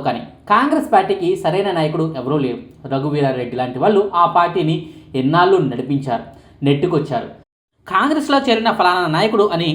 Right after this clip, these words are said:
వార్తల్లో ఒక్కసారి కూడా వచ్చిన పాపాన పోలేదు. ఈ పదేళ్ల పాటు అలాంటి ఘటనలు ఏవీ కూడా జరగలేదు.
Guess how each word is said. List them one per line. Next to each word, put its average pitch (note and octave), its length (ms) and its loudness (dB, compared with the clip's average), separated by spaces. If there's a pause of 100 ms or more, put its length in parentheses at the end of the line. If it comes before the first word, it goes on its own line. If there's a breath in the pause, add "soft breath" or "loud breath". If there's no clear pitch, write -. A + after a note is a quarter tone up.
(240)
వార్తల్లో D3+ 420 2 (220)
ఒక్కసారి F#3 460 0
కూడా G#3+ 180 4
వచ్చిన D3+ 180 -4 (100)
పాపాన C#3 380 0
పోలేదు. A#2+ 260 -6 (280)
ఈ - 20 0 (100)
పదేళ్ల D#3 360 4
పాటు A3 180 4
అలాంటి F3+ 300 -2
ఘటనలు G3 340 0 (260)
ఏవీ D3+ 280 2
కూడా D#3+ 180 0
జరగలేదు. A#2 320 -6